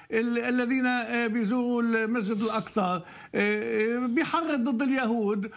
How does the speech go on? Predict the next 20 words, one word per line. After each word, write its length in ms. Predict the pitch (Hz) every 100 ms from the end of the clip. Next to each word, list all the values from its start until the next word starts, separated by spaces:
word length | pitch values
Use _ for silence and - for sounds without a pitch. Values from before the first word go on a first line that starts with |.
| - - -
و 120 | 302 381 453 453 440 440 440 320
وهذه 640 | 277 247 262 254 294 370
هي 200 | 339 349
نتيجة 400 | 330 302 330 277 302 - 302 -
تعنت 580 | 269 302 302 277 - 254 240
فلسطيني. 760 | 247 247 220 247 220 208 208 208 - - -
هناك، 580 | 233 240 254 294 302 302
آه، 1040 | 277 269 254 247 226 240 233 233 220 214 190 - _
يعني، 680 | - 202 202 202 214 214 208 220
آه، 1080 | 196 202 208 - - 135 - - - - 269 240 302 302 -
تفاقم 680 | 285 269 330 339 294 262 202 - - -
للمشاكل، 1040 | 220 254 233 208 226 208 - 202 233 254 269
وهذا 380 | 285 349 427 381
هو، 360 | 349 349 339
هي 140 | 320 339
النتيجة. 640 | 302 302 294 208 262 269 - - _ 208
وعملية 800 | 269 285 285 277 269 339 370 349
السلام 420 | - 311 349 339
خلص، 440 | - 381 202 -
يعني. 360 | 160 147 175